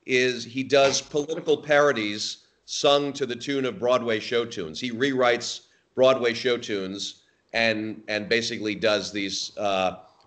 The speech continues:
parodies of, of the administration, and, uh, hugely popular, incredibly funny.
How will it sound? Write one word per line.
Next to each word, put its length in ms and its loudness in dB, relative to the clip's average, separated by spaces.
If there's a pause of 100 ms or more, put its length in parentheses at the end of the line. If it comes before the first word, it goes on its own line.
parodies 800 2
of, 440 -4 (280)
of 240 -6
the 100 -2
administration, 840 -4 (560)
and, 400 0
uh, 360 2 (220)
hugely 440 2
popular, 560 0
incredibly 580 2
funny. 460 -2